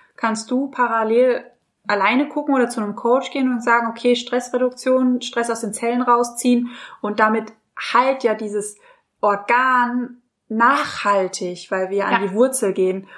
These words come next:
Speaker 1: und nicht immer sagen, okay, Organ funktioniert nicht, jetzt funktioniert's wieder.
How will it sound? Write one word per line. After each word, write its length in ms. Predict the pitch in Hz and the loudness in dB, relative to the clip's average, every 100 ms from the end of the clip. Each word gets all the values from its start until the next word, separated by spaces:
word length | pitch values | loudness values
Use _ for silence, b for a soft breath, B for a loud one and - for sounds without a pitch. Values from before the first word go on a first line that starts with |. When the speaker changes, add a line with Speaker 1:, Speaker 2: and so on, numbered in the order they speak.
| B | B
Speaker 1:
und 120 | 196 | -4
nicht 140 | 196 | -4
immer 180 | 214 202 | -2 0
sagen, 220 | 202 202 | 2 2
okay, 360 | 196 208 214 - - _ b b | 2 -2 -2 -4 -14 _ b b
Organ 260 | 196 196 | 0 2
funktioniert 380 | 196 202 208 240 | 0 -4 -2 0
nicht, 160 | 302 311 | 0 0
jetzt 140 | 240 | -2
funktioniert's 400 | 240 233 190 160 | -2 0 0 -2
wieder. 340 | - 185 185 | -4 -6 -8